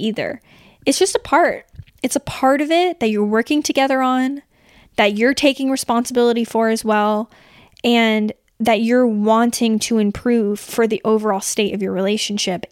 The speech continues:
and for the overall state of yourself. I've seen patterns all the time where people have gone from a relationship to relationship with the same insecure attachment style,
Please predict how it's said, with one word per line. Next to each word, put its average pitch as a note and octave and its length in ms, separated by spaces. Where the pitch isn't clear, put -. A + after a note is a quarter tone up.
and C#4+ 540
for B3 160
the A#3+ 100
overall A3 340
state G#3+ 280
of G3 100
yourself. - 720
I've A3+ 160
seen D#4+ 360
patterns A#3+ 960
all B3 180
the C#4 80
time G#3 540
where A#3+ 340
people C#4+ 460
have B3 200
gone A3+ 260
from A3+ 180
a G#3+ 40
relationship A3 720
to C#4+ 100
relationship A3+ 840
with B3+ 140
the A#3+ 60
same C4+ 680
insecure C4 800
attachment A#3+ 580
style, G#3+ 540